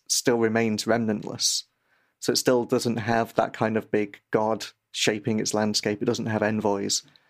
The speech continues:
And I think it's kind of become contested ground. There are remnants and envoys who want to claim it, but the people are probably quite adamant that they don't want that.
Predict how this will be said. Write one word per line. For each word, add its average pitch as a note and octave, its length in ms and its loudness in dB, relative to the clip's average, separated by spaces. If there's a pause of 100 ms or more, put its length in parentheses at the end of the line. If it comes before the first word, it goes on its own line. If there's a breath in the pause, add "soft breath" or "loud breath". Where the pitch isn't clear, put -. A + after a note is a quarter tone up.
(340 soft breath)
And B2+ 100 4
I A#2+ 60 4
think C3 180 2
it's - 140 0
kind A#2 300 0
of A2+ 60 0
become A2 460 -2
contested A2 680 -4
ground. A#2+ 500 -2 (560)
There A#2+ 160 4
are A#2 120 -2
remnants A#2+ 440 0
and A2+ 80 4
envoys A2 340 0
who A2 120 -4
want A2 320 -2
to - 80 -4
claim G#2 300 -2
it, A2+ 160 -2
but G#2 120 0
the A#2+ 60 0
people A2 560 -2 (140)
are A#2 80 -4
probably A2 220 -2
quite A2 240 -2
adamant A2 480 0 (580)
that - 120 0
they A2+ 120 2
don't A#2 220 2
want A2+ 280 -2
that. G3+ 300 -2